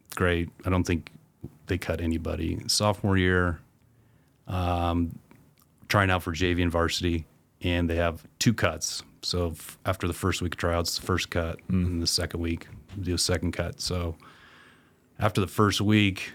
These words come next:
Speaker 1: they post the names, and I look at the p-, at the list, and I'm not there. So I thought I got cut as a sophomore. I go home,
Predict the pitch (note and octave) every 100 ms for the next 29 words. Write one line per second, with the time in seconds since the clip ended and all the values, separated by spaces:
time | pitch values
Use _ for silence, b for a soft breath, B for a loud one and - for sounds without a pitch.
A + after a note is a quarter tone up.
0 | - F#2+ - F#2 - F#2 F#2 F2+ F2+ F2
1 | D#2+ F2 F2 E2+ E2 E2+ D#2+ F#2 F2 F2+
2 | D#2 E2 - - F#2 E2+ F2 E2+ F#2+ F2+
3 | E2 F2+ E2+ E2+ E2+ E2 - E2+ E2 -
4 | F2 E2 F2 E2+ E2+ E2 D#2 - F2+ E2
5 | - F#2 E2 - E2+ - - F2 G#2 A2
6 | G2+ A#2 G#2 G2+ G2+ G2